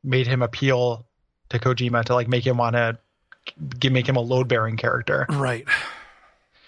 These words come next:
Speaker 1: Um, so, you know, Vamp wakes up. You make your way through, again, more backtracking.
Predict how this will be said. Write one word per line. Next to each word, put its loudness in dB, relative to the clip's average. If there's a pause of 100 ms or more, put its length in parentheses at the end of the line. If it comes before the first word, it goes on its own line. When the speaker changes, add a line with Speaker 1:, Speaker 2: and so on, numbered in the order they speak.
(840)
Speaker 1:
Um, 0 (560)
so, 4
you 0
know, -2 (200)
Vamp 0
wakes 0
up. 2
You 2
make 0
your 2
way 2
through, -4
again, 0
more 2
backtracking. -2